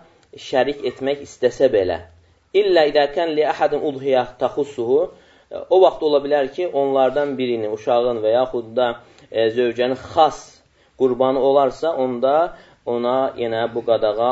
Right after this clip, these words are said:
aid olur. Lianna Rasulullah sallallahu aleyhi və səlləm kən yudahi an ali Muhammed və ləm yunqul, yunqal ənəhu nəhəhu anil əxd. Çünki Peyğəmbər sallallahu aleyhi və səlləm, yəni qurbanı həm öz yerinə, həm də, e, eyni zamanda zövcələrinin də, e,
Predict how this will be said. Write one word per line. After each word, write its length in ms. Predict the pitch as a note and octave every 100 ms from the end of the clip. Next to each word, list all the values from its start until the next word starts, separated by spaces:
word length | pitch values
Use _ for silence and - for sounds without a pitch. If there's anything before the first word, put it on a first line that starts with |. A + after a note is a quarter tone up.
| A#2+
aid 260 | G#2+ G2+ F#2
olur. 280 | F2+ F2+ G2+
Lianna 380 | D3 D#3+ D3 B2+
Rasulullah 500 | B2 A#2+ D#3+ D3 B2
sallallahu 480 | - A#2+ A#2+ C3 B2+
aleyhi 140 | A#2
və 80 | A2+
səlləm 220 | D3+ E3
kən 260 | E3+ F3 F3
yudahi 420 | D#3+ F#3 F#3+ F3
an 240 | D3 D3+ -
ali 300 | F3 E3 D3+
Muhammed 680 | C#3+ C3+ D3 A2+ G#2+ A2 A#2+
və 120 | D3
ləm 160 | E3 D#3+
yunqul, 560 | F3+ D#3+ C3+ D#3+ E3 E3 - -
yunqal 380 | E3 E3+ D3+ C#3+
ənəhu 460 | D#3 D3 C#3+ D3 C#3
nəhəhu 400 | C3+ C#3+ C#3 C3+
anil 260 | A#2+ A#2 D2+
əxd. 160 | A2 - - -
Çünki 260 | - D3+ D3
Peyğəmbər 420 | C#3+ C3+ C#3 D3+
sallallahu 220 | D3+ B2
aleyhi 80 | D#3
və 60 | C#3
səlləm, 260 | D3 E3+ - - _
yəni 180 | B2 B2+
qurbanı 460 | C#3+ C3 C3+ C#3+ D3+
həm 100 | D3
öz 200 | D3+ C3
yerinə, 240 | C3 C3+ D3
həm 140 | C#3+ C3+
də, 120 | D3 D#3 - _ _ _
e, 160 | - A2 G#2+ G#2+ G#2 -
eyni 260 | C3+ C#3
zamanda 540 | A#2+ A#2+ A#2+ A#2 A#2+ D3+ E3 - - _
zövcələrinin 800 | B2+ C3+ B2 B2 A#2+ A#2+ A#2+ A#2
də, 100 | A2 - -
e, 180 | A2